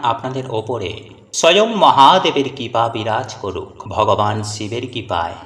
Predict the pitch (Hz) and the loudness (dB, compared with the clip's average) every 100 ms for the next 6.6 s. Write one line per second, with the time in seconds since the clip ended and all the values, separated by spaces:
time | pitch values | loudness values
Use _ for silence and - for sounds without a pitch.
0 | - - - 139 202 202 220 - 135 - | -20 2 6 6 4 0 -2 0 2 4
1 | 147 160 185 147 131 110 113 135 - 160 | 4 4 2 0 0 0 2 2 0 -4
2 | 156 143 120 135 147 110 104 92 98 - | -6 -4 -6 -6 -6 -6 -6 -8 -10 -18
3 | - _ 127 - 185 104 107 113 113 110 | -20 _ 2 2 0 -2 -2 -4 -6 -6
4 | 110 110 110 123 123 - 113 - 139 127 | -2 0 0 -4 -6 -4 -6 -6 -6 -6
5 | 104 90 95 90 87 90 - - - 113 | -6 -8 -8 -8 -8 -12 -14 -6 4 4
6 | 117 113 - - 123 | 6 2 -2 0 0